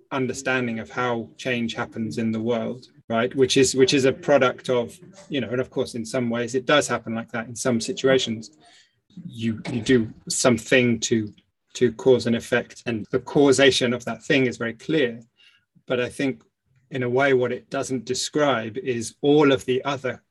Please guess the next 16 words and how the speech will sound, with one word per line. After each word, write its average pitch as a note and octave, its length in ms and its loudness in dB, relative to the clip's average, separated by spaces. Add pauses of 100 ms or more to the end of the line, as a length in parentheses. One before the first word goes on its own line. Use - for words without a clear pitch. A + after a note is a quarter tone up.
(100)
constraints, A#2+ 920 -2 (180)
both A2 280 0
enabling A#2 540 2
and A#2 380 -2 (720)
selective B2+ 480 0
constraints, A#2+ 480 -4 (160)
which C#3+ 340 -2 (180)
either C3+ 360 4 (160)
allow C3 720 2
or B2 420 -2 (140)
prevent C#3 540 -2
you A2 140 -6
from A#2+ 200 -6
doing B2 300 4
that A2+ 200 -6
thing. A#2+ 300 -2